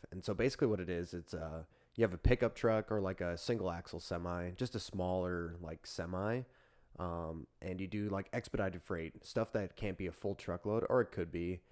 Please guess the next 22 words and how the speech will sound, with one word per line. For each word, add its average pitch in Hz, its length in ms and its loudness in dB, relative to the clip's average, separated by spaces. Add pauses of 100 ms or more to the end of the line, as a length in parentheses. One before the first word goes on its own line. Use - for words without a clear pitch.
(400)
Um, 85 500 0 (680)
but, 82 300 0 (320)
you 104 160 -4
know, 87 220 -2
your 110 120 0
customer 113 380 0
wants 95 340 0
it 82 140 -4
yesterday. 85 640 -6
So 85 160 -8
they're 82 160 -4
like, 76 180 -8
"Hey, 82 140 -4
we 82 140 -6
need 98 160 -6
it 78 100 -10
now, 85 400 -8
and 82 140 -10
we're 80 100 -10
willing 82 220 -10
to 78 60 -14
pay, 78 400 -8